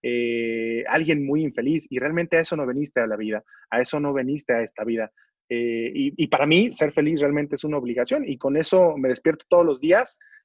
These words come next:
y, y trato de que así, aquí, así sea constantemente.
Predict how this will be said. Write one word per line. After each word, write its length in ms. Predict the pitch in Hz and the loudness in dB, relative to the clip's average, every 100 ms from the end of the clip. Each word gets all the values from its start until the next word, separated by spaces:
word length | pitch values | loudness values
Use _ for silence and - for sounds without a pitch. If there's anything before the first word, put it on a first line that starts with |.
| _ | _
y, 300 | 127 135 127 | -6 -4 -4
y 20 | |
trato 300 | - 151 175 | -2 2 4
de 120 | 135 - | 4 2
que 80 | |
así, 240 | 123 - - | -4 -2 -10
aquí, 300 | 120 - 151 143 170 - | -10 -6 -6 -6 -8 -6
así 380 | 117 - 175 | -8 -6 -8
sea 180 | - 160 | 0 -2
constantemente. 720 | - 127 - 127 117 113 110 | 0 -6 -6 -8 -8 -10 -12